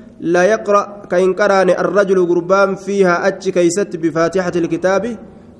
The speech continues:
Faatihaa kitaabaa ka hin qaraane. وتارة ترى غري يقول نجد: "من صلى إني صلاة صلاة صلاة زكاة لم يقرأ كهن قرئ فيها أتش كيست بفاتحة الكتاب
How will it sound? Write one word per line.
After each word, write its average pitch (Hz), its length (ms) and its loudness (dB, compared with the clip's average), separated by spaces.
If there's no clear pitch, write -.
Faatihaa 175 520 0
kitaabaa 185 840 -2
ka 170 100 -8
hin 165 220 -2
qaraane. 139 540 -2
وتارة 208 500 0
ترى 220 180 2
غري 208 240 0
يقول 208 360 2
نجد: 190 320 2
"من 180 240 0
صلى 208 380 0
إني 220 160 -2
صلاة 185 340 0
صلاة 196 300 0
صلاة 190 220 2
زكاة 208 260 -2
لم 180 260 0
يقرأ 196 400 0
كهن 175 280 0
قرئ 180 380 -2
فيها 202 320 0
أتش 196 160 -4
كيست 180 380 -2
بفاتحة 170 560 -2
الكتاب 170 440 0